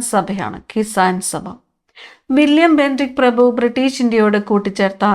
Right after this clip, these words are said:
ഏക പ്രദേശം, വില്യം ബെൻഡിക് പ്രഭു ബ്രിട്ടീഷ് ഇന്ത്യയോട് കൂട്ടിച്ചേർത്ത ഏക പ്രദേശം കൂർഗാണ്, കൂർഗ്. ഒന്നാം ലോക മഹായുദ്ധകാലത്ത് മാരൻകുളം എന്ന സ്ഥലത്ത് നിന്ന് കുളത്തൂർ കുന്നിലേക്ക് യുദ്ധവിരുദ്ധ ജാഥ നയിച്ചത്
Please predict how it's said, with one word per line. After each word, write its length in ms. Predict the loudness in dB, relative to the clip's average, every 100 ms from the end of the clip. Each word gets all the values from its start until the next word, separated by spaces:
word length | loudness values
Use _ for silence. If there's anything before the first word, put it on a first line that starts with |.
| -2 -2
ഏക 180 | -2 -2 -4
പ്രദേശം, 540 | -4 -4 -4 -8 -12 _ _ _ -20 -20 _ 0
വില്യം 340 | 2 4 2 0
ബെൻഡിക് 360 | 0 0 -2 -2
പ്രഭു 260 | -2 0 -2 0
ബ്രിട്ടീഷ് 400 | 0 -2 -4 -4 -2
ഇന്ത്യയോട് 280 | 0 0 -2
കൂട്ടിച്ചേർത്ത 540 | -4 -4 -2 -2 -2 -2 -2
ഏക 100 | -4 -6
പ്രദേശം 520 | -4 -4 -2 -2 -2 -6 _ -20 -20 _ -2
കൂർഗാണ്, 560 | 2 2 2 -6 -10 -12 _ -2
കൂർഗ്. 380 | 0 0 -6 -18 _ _ _ _ _ _ _ 0
ഒന്നാം 300 | 2 2 2 2
ലോക 200 | 0 0 0
മഹായുദ്ധകാലത്ത് 960 | 0 0 0 0 -2 0 0 -2 -2 0 2
മാരൻകുളം 600 | 2 2 -2 -2 -2 0 -2
എന്ന 160 | -4 -4
സ്ഥലത്ത് 360 | -2 -2 -4 -4
നിന്ന് 240 | 0 2 0 -2 -20 _ 0
കുളത്തൂർ 420 | 0 2 0 -2 -2
കുന്നിലേക്ക് 560 | -2 0 0 -2 -2 -4
യുദ്ധവിരുദ്ധ 540 | -2 -2 -2 -2 -2 -2 -2
ജാഥ 200 | -2 -2 -4
നയിച്ചത് 360 | -6 -8 -14